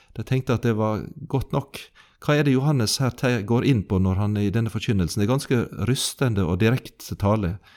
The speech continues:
han går inn på. Er det nok å bli døpt hos Johannes, eh, og så er alt såre vel?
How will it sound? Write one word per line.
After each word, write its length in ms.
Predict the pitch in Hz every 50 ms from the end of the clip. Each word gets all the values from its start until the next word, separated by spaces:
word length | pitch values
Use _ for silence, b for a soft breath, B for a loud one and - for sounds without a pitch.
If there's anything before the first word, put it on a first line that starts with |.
| b b b b b b b -
han 140 | 107 104 101
går 140 | 107 98 104
inn 140 | 110 98 -
på. 160 | - 87 87 110 - b b b b b b b 113
Er 100 | 107 113
det 80 | 127
nok 300 | 151 165 - - - - 101
å 60 | 95
bli 100 | 104 110
døpt 400 | 120 156 151 - - - - - -
hos 160 | 110 - - 117
Johannes, 640 | 123 156 151 127 98 - - - - - - - _ _ _ _ _ _ _ _ - -
eh, 100 | 104 101
og 140 | 107 107 104
så 200 | - - 131 110 107
er 80 | 113
alt 160 | 117 110 -
såre 300 | - - 117 110 117 113 135
vel? 220 | 147 120 - -